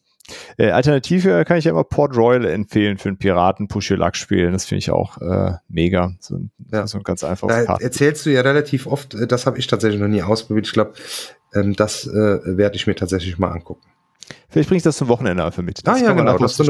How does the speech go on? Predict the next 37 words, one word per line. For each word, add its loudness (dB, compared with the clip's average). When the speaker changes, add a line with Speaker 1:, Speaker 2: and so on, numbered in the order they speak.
Speaker 1:
zwischendurch 2
Speaker 2:
gute, -8
Speaker 1:
mal 0
zocken. -2
Speaker 2:
ja, 4
Speaker 1:
Das -8
Speaker 2:
das -8
ist -8
eine -4
Speaker 1:
ist, -4
Speaker 2:
gute -4
Speaker 1:
äh, -2
Speaker 2:
Idee. -4
Speaker 1:
ein -10
witziges -20
Ding. -20
Cool, 2
also 2
Pirate 0
Tales 2
bei 0
Skellig, -2
äh, 2
zweitausenddreiundzwanzig -2
Neuheit 2
war -4
das -6
sogar, -8
ne? -8
Speaker 2:
Genau. -4
Und 0
Speaker 1:
Cool. 2
Speaker 2:
ist 0
auch 2
eine, 2
ist -2
eine 2